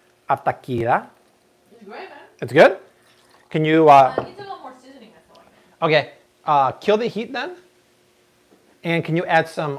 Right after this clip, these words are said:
Speaker 1: little more salt, some
Speaker 2: Yeah.
Speaker 1: lime zest? Mm. Guys, look at the color. Ooh,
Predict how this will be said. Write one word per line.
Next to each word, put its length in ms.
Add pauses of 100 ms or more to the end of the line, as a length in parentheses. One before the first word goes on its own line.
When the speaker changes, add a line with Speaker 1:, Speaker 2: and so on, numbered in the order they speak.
(360)
Speaker 1:
little 160
more 140
salt, 540
some 160
Speaker 2:
Yeah. 60
Speaker 1:
lime 280
zest? 440 (1700)
Mm. 240
Guys, 140
look 100
at 60
the 60
color. 440 (220)
Ooh, 680